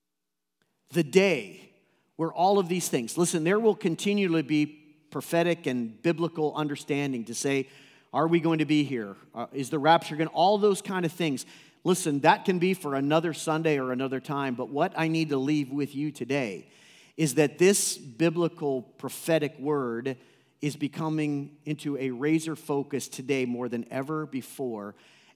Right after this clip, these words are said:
and that you and I need to be ready for this day.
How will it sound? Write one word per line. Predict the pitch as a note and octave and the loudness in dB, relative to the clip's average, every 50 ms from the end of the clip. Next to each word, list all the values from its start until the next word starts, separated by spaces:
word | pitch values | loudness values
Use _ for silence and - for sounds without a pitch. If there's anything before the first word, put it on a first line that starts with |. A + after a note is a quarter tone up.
| _ | _
and | - D3+ D3 C#3+ | -4 -4 -2 0
that | - - - | 0 -2 -2
you | - B2+ C3+ F3 F#3+ E3+ D3 | -4 -6 -6 -4 -2 -2 -2
and | C3 B2+ | -2 -2
I | C3+ C#3+ C#3+ C3+ A#2+ | -2 -2 -2 -4 -4
need | A#2 A#2+ B2 C3+ C3+ C#3 C3 - | -4 -2 -2 0 0 -2 -2 -2
to | - C3+ | -6 -6
be | A2 B2 A#2 A2 | -4 -6 -8 -8
ready | A2 G#2 B2 C#3 C#3+ C#3 B2 G#2 G#2 G#2+ | -8 -6 -6 -4 -4 -4 -4 -6 -8 -10
for | - - - - C3 B2 A#2+ A2+ | -14 -16 -14 -10 -6 -6 -6 -6
this | G#2 A#2 A2 G#2 - - | -6 -6 -8 -8 -8 -10
day. | G#2 G#2+ G#2+ E2 - - - - - - _ _ | -10 -10 -12 -12 -14 -20 -20 -20 -20 -20 _ _